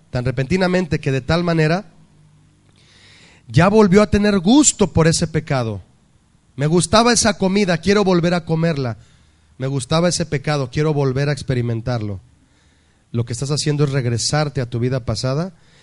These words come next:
y podrías volver a quedar cautivo de Faraón y de Egipto. Apostasía, mis hermanos. Apostasía. Pablo está diciendo, "¿Quieren divorciarse de Dios?".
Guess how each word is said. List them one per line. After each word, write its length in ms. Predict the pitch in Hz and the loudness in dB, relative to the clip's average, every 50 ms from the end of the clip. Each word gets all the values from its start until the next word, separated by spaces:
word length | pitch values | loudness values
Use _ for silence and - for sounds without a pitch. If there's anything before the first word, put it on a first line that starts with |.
| _ _ _ | _ _ _
y 80 | - 123 | -6 -4
podrías 540 | 120 120 120 113 123 135 143 147 147 139 123 | -2 0 0 0 0 0 0 0 0 -2 -4
volver 320 | 120 117 113 113 123 127 | -4 -4 -2 -2 -2 -2
a 100 | 131 123 | -4 -6
quedar 380 | 123 - 113 110 113 117 117 117 | -6 -6 -6 -4 -4 -4 -6 -6
cautivo 640 | - 117 110 104 107 - 123 120 107 107 104 95 90 _ - _ _ _ _ | -6 -6 -6 -6 -6 -6 -6 -6 -4 -6 -8 -10 -12 _ -20 _ _ _ _
de 120 | 104 104 | -12 -12
Faraón 460 | 95 - 110 104 104 101 107 113 113 110 | -10 -8 -8 -6 -6 -6 -6 -4 -4 -4
y 60 | 107 | -4
de 120 | 101 98 | -4 -4
Egipto. 440 | 95 82 104 101 - _ - 98 90 - _ _ _ _ _ _ _ - - _ _ _ _ _ _ _ _ _ _ | -6 -6 -8 -10 -10 _ -14 -14 -14 -14 _ _ _ _ _ _ _ -20 -20 _ _ _ _ _ _ _ _ _ _
Apostasía, 600 | - 135 139 - 156 143 - 160 - - 247 247 240 | -6 -2 0 0 0 2 2 2 2 2 0 0 0
mis 180 | 226 214 165 | 0 -2 -2
hermanos. 540 | 185 196 196 220 220 214 208 - - - - - _ _ _ _ _ _ _ _ _ _ _ _ _ _ _ _ _ _ _ _ _ _ _ _ _ _ _ _ _ | -2 -2 -2 -4 -4 -4 -4 -6 -8 -14 -18 -20 _ _ _ _ _ _ _ _ _ _ _ _ _ _ _ _ _ _ _ _ _ _ _ _ _ _ _ _ _
Apostasía. 640 | 120 120 135 120 - - 120 - 151 151 147 127 - _ _ _ _ _ _ _ _ _ _ _ _ _ _ _ _ _ _ _ _ - _ _ _ _ _ - _ | -8 -6 -6 -4 -4 -4 -4 -2 -2 -4 -4 -6 -10 _ _ _ _ _ _ _ _ _ _ _ _ _ _ _ _ _ _ _ _ -20 _ _ _ _ _ -8 _
Pablo 200 | 131 135 147 147 | 0 2 2 2
está 200 | 143 - 151 143 | 2 0 0 0
diciendo, 580 | 143 135 - 151 151 143 139 135 123 123 - _ _ _ _ _ _ _ | 0 0 0 -2 -2 0 -2 -4 -4 -6 -10 _ _ _ _ _ _ _
"¿Quieren 500 | 139 160 180 214 233 277 294 302 320 - - | 2 2 4 4 2 0 -2 -4 -6 -8 -6
divorciarse 760 | 151 143 143 127 135 135 120 - - 175 196 214 - - 226 | -4 -2 0 0 0 -2 -2 -2 -2 -2 -2 -2 -2 -2 -2
de 120 | 196 170 156 | 0 0 0
Dios?". 480 | 139 160 185 214 233 - - - - | 0 0 -2 -4 -6 -10 -16 -20 -20